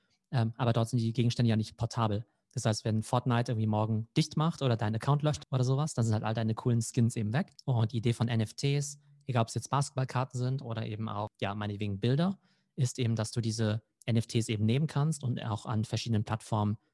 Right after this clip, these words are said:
traden kannst, genauso wie du jetzt auch physische Güter traden könntest. Wie war's denn jetzt für dich?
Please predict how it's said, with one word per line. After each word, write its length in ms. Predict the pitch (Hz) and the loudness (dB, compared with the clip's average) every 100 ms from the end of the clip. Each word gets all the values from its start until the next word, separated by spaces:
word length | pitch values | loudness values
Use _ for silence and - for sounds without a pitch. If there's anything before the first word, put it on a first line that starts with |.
| - | -6
traden 300 | - 120 120 | 4 4 4
kannst, 360 | 110 110 165 - | 0 -2 -2 -2
genauso 260 | 104 104 | -2 0
wie 40 | 104 | 0
du 60 | |
jetzt 160 | 104 110 | 0 -2
auch 100 | 104 | -4
physische 340 | - 113 113 | -2 -2 -2
Güter 320 | 104 104 98 - _ _ - | -4 -4 -4 -6 _ _ -6
traden 260 | - 98 | -4 -4
könntest. 420 | 104 98 110 - - | -6 -10 -12 -16 -4
Wie 100 | 135 | 2
war's 140 | 135 | 2
denn 60 | 160 | 2
jetzt 160 | 147 | -2
für 80 | 156 | -2
dich? 180 | 143 143 | -2 -4